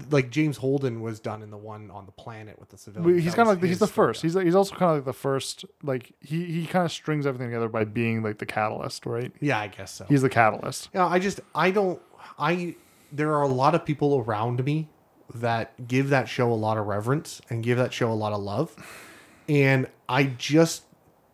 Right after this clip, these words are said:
Speaker 1: look at it as another sci-fi
Speaker 2: Yeah,
Speaker 1: thing.
Speaker 2: it
Speaker 1: Yeah,
Speaker 2: is.
Speaker 1: it's decently high budgeted, but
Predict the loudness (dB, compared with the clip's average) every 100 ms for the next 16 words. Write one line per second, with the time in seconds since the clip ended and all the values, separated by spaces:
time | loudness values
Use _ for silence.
0 | _ _ 4 4 6 2 0 -4 -6 -8
1 | -8 -10 -6 -4 -2 -4 -6 -10 -12 -12
2 | -8 0 0 0 -8 _ _ -4 -2 2
3 | 2 2 0 -6 -8 -8 -10 -10 -8 -6
4 | -8 -8 -8 -8 0 0 0 -8 _ _
5 | _ _ _ -6 0 2 0